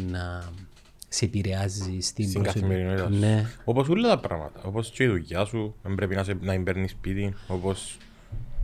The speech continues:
Speaker 1: Εντάξει,
Speaker 2: ενώ έχει
Speaker 1: η,
Speaker 2: πράγματα
Speaker 1: η
Speaker 2: που
Speaker 1: δουλειά
Speaker 2: πρέ-
Speaker 1: όμως, ρε φίλε, επηρεάζει σε και υ-, υ-, υπάρχει μια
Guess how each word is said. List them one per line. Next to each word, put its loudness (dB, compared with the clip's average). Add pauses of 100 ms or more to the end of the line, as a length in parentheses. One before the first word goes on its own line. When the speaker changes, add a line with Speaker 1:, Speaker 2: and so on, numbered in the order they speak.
(300)
Speaker 1:
Εντάξει, 8
Speaker 2:
ενώ 10
έχει 8
Speaker 1:
η, -2
Speaker 2:
πράγματα 12
Speaker 1:
η 12
Speaker 2:
που 12
Speaker 1:
δουλειά 12
Speaker 2:
πρέ- 12
Speaker 1:
όμως, 8
ρε 6
φίλε, 4
επηρεάζει 8
σε 4
και 4
υ-, 4
υ-, 0
υπάρχει 6
μια 4